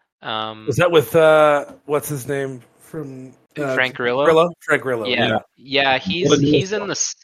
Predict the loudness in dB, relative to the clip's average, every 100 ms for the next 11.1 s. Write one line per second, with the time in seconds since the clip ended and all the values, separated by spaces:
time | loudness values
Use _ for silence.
0 | -6 -4 -2 -6 -6 -4 -2 -4 -6 -10
1 | -12 -14 -14 -16 -16 -14 -12 -12 -10 -12
2 | -12 -12 -2 2 2 2 0 0 -2 0
3 | -2 -2 -4 -4 -6 -6 -4 -4 -6 -6
4 | -2 2 2 0 -2 0 0 0 -4 -16
5 | _ -10 -10 -6 -6 -4 -6 -4 -2 -2
6 | -4 -6 -6 -6 -6 -4 -6 -8 -12 -10
7 | -4 -4 -4 -6 -10 -14 -18 _ -4 0
8 | 2 2 -2 -6 -14 -14 _ -16 -16 -18
9 | -18 -12 -8 -4 -6 -6 -6 -6 -4 -6
10 | -6 -8 -8 -6 -6 -8 -8 -6 -6 -10